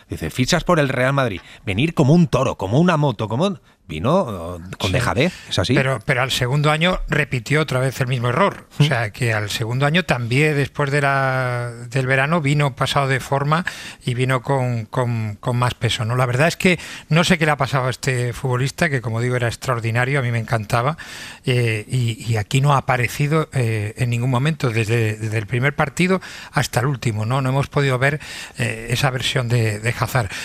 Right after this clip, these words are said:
Speaker 2: Tú decías esos números, yo tenía aquí apuntados otros de este año, creo que son todavía más, más, eh,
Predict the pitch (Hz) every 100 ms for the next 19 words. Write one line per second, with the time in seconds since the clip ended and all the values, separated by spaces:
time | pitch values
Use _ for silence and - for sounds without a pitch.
0 | - - 175 165 175 175 180 165 185 196
1 | 202 156 160 175 156 160 156 151 165 -
2 | 156 175 160 151 - 156 170 165 156 156
3 | - 165 156 139 156 151 135 123 139 -
4 | - 131 131 117